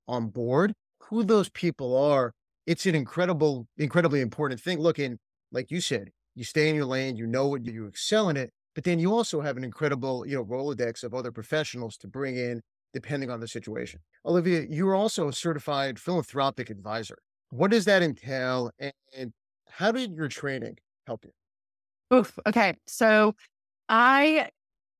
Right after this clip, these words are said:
Speaker 2: a philanthropic advisor is someone who can give the best of the best advice with the finances within a family who may have generational wealth,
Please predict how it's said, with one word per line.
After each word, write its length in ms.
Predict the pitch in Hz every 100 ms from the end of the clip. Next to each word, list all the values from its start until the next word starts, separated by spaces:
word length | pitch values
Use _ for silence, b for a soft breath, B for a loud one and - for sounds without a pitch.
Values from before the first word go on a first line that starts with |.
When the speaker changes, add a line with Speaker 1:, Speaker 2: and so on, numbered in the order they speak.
| _ 247
Speaker 2:
a 80 |
philanthropic 540 | 247 339 311 277 254 220
advisor 500 | 190 180 175 175 165
is 120 | 175
someone 320 | 202 196 180
who 160 | 180 190
can 200 | 185 175
give 400 | 190 175 170 185 _
the 120 | 185 156
best 300 | 175 196 -
of 60 | 185
the 80 |
best 260 | 180 160 -
advice 520 | 165 170 160 170 - _ -
with 160 | 175
the 60 | -
finances 840 | - 262 233 185 - 185 170 170 -
within 300 | 175 180 208
a 60 | 220
family 580 | - 196 190 185 180 - _ _ _
who 280 | - 285 277 214
may 200 | 220 277
have 180 | 359
generational 680 | 226 208 208 196 196 - 185
wealth, 440 | 180 180 180 180